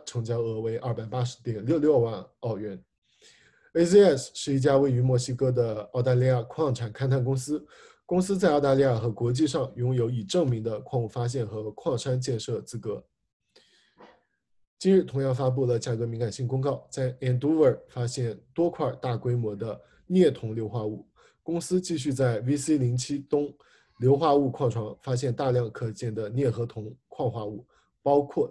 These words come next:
大量的块状和半块状硫化物区间。捏日线图可以看到，这只股票在二零年年底触及高点以后，迎来了连续的，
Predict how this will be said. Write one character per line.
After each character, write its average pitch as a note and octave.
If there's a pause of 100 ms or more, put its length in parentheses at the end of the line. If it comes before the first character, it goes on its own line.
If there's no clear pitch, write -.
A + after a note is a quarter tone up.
大 C#3
量 B2
的 G#2+
块 -
状 A#2
和 A2
半 C#3
块 A#2+
状 G#2 (260)
硫 A2
化 A#2
物 G#2+
区 -
间。 C3+ (1700)
捏 G3+
日 F#3+
线 F3
图 C#3+
可 C3+
以 C#3
看 C#3
到， C3
这 B2+
只 B2+
股 B2
票 A2 (600)
在 A2+ (220)
二 B2+
零 C#3
年 B2+ (280)
年 C#3+
底 B2+
触 -
及 B2
高 C#3
点 B2
以 G#2
后， G#2+ (800)
迎 A2+
来 A2+
了 A#2
连 A2+
续 D#3
的， -